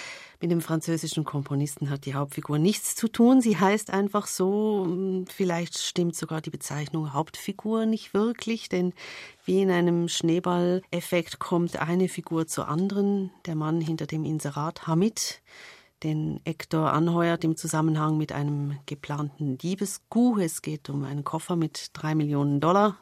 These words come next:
das Erbe eines Gangsterbosses. Dann gibt es auch einen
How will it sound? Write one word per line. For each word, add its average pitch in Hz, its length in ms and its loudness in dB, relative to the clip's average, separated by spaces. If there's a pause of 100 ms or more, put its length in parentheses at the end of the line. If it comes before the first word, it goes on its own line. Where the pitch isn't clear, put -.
das - 240 -10
Erbe 156 260 -6
eines 147 360 -6
Gangsterbosses. 185 840 -2 (560)
Dann 214 240 4
gibt 208 140 2
es - 160 -2
auch 170 120 -2
einen 175 220 4